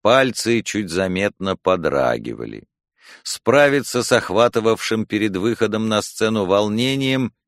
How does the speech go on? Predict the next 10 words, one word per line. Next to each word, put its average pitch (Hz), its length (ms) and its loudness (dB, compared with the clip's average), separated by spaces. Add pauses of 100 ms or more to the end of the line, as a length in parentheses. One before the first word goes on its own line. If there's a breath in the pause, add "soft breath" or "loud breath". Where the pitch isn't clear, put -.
(220)
никогда 117 800 2
не 113 160 0
удавалось. 95 920 0 (840)
То 165 140 4
же 156 160 2
самое 139 680 2 (420)
ощущали 123 720 2
и 151 80 2
все 120 260 -2
великие. 107 680 -2